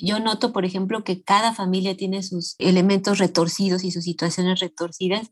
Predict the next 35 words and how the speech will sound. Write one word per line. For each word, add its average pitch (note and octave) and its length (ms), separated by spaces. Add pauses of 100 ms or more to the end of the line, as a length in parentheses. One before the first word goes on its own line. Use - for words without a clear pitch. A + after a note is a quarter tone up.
(100)
que A3 120
ya A#3+ 180
consideramos A3+ 600
normal, B3 380
porque - 220
así, F#3 400 (460)
nacimos F#3 440
así, C#4 420
crecimos F3 480
así, G3+ 360
nos F3+ 180
habituamos F3 960 (640)
a F3+ 100
ese G3 160
tipo G3 240
de F#3+ 140
convivencias, G3 800
a F3+ 80
ese F3+ 180
tipo F#3 280
de F3+ 100
situaciones. F#3 880 (640)
Pero G#3 200
si A#3+ 160
uno A#3+ 200
hace B3 320
un A3+ 120
pequeño A3+ 400
ejercicio G3+ 640
y G3 120
esfuerzo F#3 420
de F#3+ 140
verlo F#3 300
desde F3 280
afuera, F#3+ 500